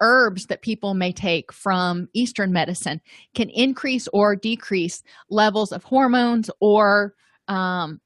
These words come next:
neurotransmitters. So if people are also taking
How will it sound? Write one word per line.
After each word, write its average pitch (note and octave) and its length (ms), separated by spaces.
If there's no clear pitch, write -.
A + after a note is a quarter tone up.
neurotransmitters. G3 880
So A3 160
if G#3 100
people A#3 260
are G#3+ 160
also G#3+ 360
taking G3+ 760